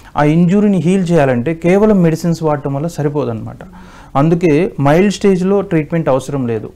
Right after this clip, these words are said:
ఎప్పుడైతే moderate and severe స్టేజ్లో పంచకర్మ సపోర్ట్ అనేది చాలా అవసరం. అయితే దాంట్లో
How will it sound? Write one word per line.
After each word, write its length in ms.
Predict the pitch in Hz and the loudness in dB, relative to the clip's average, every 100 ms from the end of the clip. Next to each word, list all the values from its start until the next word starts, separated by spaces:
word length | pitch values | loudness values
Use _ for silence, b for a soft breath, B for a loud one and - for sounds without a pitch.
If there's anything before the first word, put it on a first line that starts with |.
| - | -8
ఎప్పుడైతే 400 | 139 170 175 165 | -6 0 0 2
moderate 640 | 143 135 151 151 175 180 156 | 0 2 2 2 0 0 -4
and 80 | 127 151 | -2 -2
severe 200 | 147 175 | 0 0
స్టేజ్లో 600 | - 135 117 113 139 170 B B - | -2 -4 -4 -4 -6 -8 B B -4
పంచకర్మ 480 | 143 156 175 170 156 | -2 -2 -2 -2 -2
సపోర్ట్ 420 | 143 139 135 123 | -4 -6 -4 -4
అనేది 240 | 123 131 175 147 | -4 -4 -6 -2
చాలా 200 | 127 131 | 0 0
అవసరం. 340 | 110 - - - B B B | -2 -8 -18 -20 B B B
అయితే 160 | 156 175 | -2 0
దాంట్లో 600 | 151 151 175 180 202 | 2 2 2 2 0